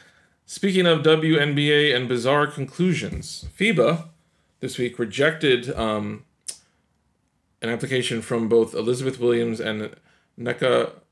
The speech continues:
Ogwumike, who wanted to play for the Nigerian women's team,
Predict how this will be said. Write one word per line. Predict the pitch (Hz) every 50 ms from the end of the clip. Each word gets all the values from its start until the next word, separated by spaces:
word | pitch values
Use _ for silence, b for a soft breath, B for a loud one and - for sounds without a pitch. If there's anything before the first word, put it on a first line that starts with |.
| -
Ogwumike, | - 110 101 123 135 131 123 113 - 110 95 98 110 135 - _ _ _ _ _ _ _ _ _ _ _ _ _ _ _ _ _ _ _ _ _
who | 131 123
wanted | 117 123 127 131 131 131 -
to | - 120 113
play | - - - - 151 151 156 151
for | 147 - - 139
the | 120 117
Nigerian | 110 113 107 107 101 131 139 139 135 131 127 120
women's | 117 123 120 120 117 117 113 113 -
team, | - - 117 110 107 107 104 101 98